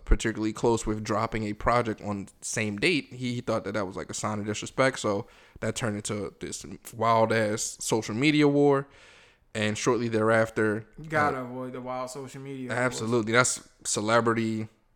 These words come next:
Speaker 1: um,
Speaker 2: If you, if you
Speaker 1: everyday
Speaker 2: regular,
Speaker 1: person.
Speaker 2: yeah, everyday people out here should definitely not be doing social
Speaker 1: Everyday
Speaker 2: media
Speaker 1: people be
Speaker 2: wars.
Speaker 1: going crazy on
Speaker 2: But,
Speaker 1: social.
Speaker 2: I mean, we all everyday people. It's just some of us are more famous than others.
Speaker 1: Some of us are just more known and have more followers, so never forget that.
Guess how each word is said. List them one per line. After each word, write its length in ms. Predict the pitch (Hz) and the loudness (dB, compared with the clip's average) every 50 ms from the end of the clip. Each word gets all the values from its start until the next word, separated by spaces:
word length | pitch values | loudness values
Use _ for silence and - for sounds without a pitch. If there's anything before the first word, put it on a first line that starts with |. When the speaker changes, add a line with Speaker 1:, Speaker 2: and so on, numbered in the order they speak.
| _ _ _ _ _ - | _ _ _ _ _ -8
Speaker 1:
um, 520 | 110 104 98 95 92 76 78 - 50 - - _ - - _ _ _ _ _ _ _ _ _ - | -6 -6 -6 -6 -6 -8 -10 -10 -14 -16 -20 _ -20 -20 _ _ _ _ _ _ _ _ _ -10
Speaker 2:
If 100 | 156 160 | -8 -6
you, 160 | 226 302 254 | -4 -4 -2
if 40 | - | 0
you 40 | 107 | 2
Speaker 1:
everyday 300 | 117 113 120 120 113 113 | 4 4 6 6 6 6
Speaker 2:
regular, 220 | 110 107 104 123 117 | 6 6 6 6 6
Speaker 1:
person. 260 | - - - 110 110 | 6 4 0 0 -2
Speaker 2:
yeah, 140 | - - 143 160 156 | -2 -4 -6 -4 -2
everyday 360 | 180 240 247 214 208 185 165 | -2 -2 -2 0 -2 -2 -2
people 300 | 151 190 202 180 170 151 | -4 -6 -8 -6 -6 -6
out 80 | 147 143 | -4 -4
here 120 | 143 139 | -6 -6
should 220 | 135 - 147 127 123 | -8 -10 -12 -8 -4
definitely 320 | 151 160 147 147 143 135 | -4 -4 -4 -4 -8 -12
not 200 | 131 131 131 131 | -12 -12 -12 -12
be 60 | 135 | -12
doing 300 | 127 135 127 127 127 139 | -14 -12 -12 -14 -14 -14
social 160 | - - - | -12 -6 -4
Speaker 1:
Everyday 240 | 131 180 196 139 117 107 | -2 2 2 4 4 2
Speaker 2:
media 100 | 104 - | 2 2
Speaker 1:
people 180 | - 160 160 131 | 4 4 4 4
be 80 | 110 107 | 2 0
Speaker 2:
wars. 120 | 95 78 | -2 -4
Speaker 1:
going 100 | 69 - | -6 -8
crazy 640 | - - - - - - 143 170 185 175 156 131 120 | -8 -8 -10 -10 -6 -4 0 4 6 6 6 4 4
on 140 | 110 107 110 | 0 0 2
Speaker 2:
But, 60 | 180 202 | 2 4
Speaker 1:
social. 260 | 120 110 110 107 214 | 4 4 2 2 2
Speaker 2:
I 20 | |
mean, 140 | 220 233 240 | 0 0 -2
we 100 | 247 262 | -4 -6
all 200 | 254 - 269 277 | -4 -4 -2 -2
everyday 380 | - - 233 233 226 214 214 214 | -2 -2 -4 -4 -6 -6 -6 -6
people. 340 | - 262 294 302 196 151 143 | -8 -10 -12 -10 -10 -10 -8
It's 80 | 139 | -8
just 220 | 135 147 147 143 - | -8 -8 -8 -8 -8
some 180 | 151 156 160 | -8 -8 -8
of 100 | 165 165 | -10 -10
us 140 | 170 180 - | -10 -12 -12
are 60 | 190 | -12
more 160 | 180 180 180 180 | -12 -12 -12 -12
famous 260 | 180 - 196 202 202 | -12 -12 -12 -12 -12
than 120 | 214 226 | -12 -12
others. 180 | - 262 226 202 | -10 -10 -6 -2
Speaker 1:
Some 160 | - 113 127 | 0 0 0
of 100 | 135 131 | 2 2
us 140 | 131 127 - | 0 2 0
are 80 | 127 | -2
just 180 | 120 127 123 120 | 0 -2 -2 0
more 240 | 127 117 123 131 131 | 2 2 4 4 6
known 220 | 127 123 123 123 | 6 6 4 4
and 80 | 123 123 | 4 4
have 100 | 120 113 | 2 2
more 180 | 113 117 117 | 4 4 2
followers, 440 | 113 - 120 113 110 104 92 92 104 | 4 4 4 4 4 2 0 -2 -4
so 100 | - 107 | -4 -2
never 260 | 101 101 107 117 123 | 0 2 2 2 2
forget 360 | 120 - 120 117 117 110 - - | 2 0 0 0 -2 -2 0 0
that. 240 | 107 98 95 - | -2 -2 -2 -6